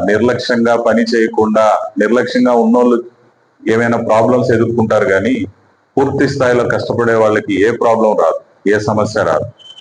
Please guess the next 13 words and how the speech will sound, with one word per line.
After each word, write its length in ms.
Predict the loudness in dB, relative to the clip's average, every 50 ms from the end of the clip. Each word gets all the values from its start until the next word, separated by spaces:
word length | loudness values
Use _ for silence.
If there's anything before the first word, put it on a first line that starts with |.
| -20 -20 -6 -2
మీరు 160 | 0 0 2 2
అనుకున్న 340 | 0 0 0 0 0 0 2
లక్ష్యాన్ని 480 | 2 0 0 -2 -2 -2 -2 0 -2
తప్పకుండా 540 | -2 -2 -2 -2 -2 -4 -4 -2 0 0 0
మీరు 480 | 0 2 2 2 2 2 2 0 -2 -4 -6 -12 _ _ -4
చేరుకోగలుగుతారు. 1000 | -2 0 0 0 0 0 0 0 0 0 0 0 0 0 0 0 0 0 -2 -4 -10 _ _ _ _ _ _ _ _ _ _ _ 0
ఆ 80 | 0
విధంగా 360 | 2 2 0 0 0 0 0 0
మీరు 480 | 0 0 2 2 2 2 2 0 -2 -2
మీ 100 | -2 -2
లక్ష్యాన్ని 500 | 0 -2 -2 -2 -2 -2 0 0 0 -2
సాధించిన 480 | 0 0 0 0 0 -2 -4 -6 -6 -2
తర్వాత 360 | 0 2 2 2 2 2 2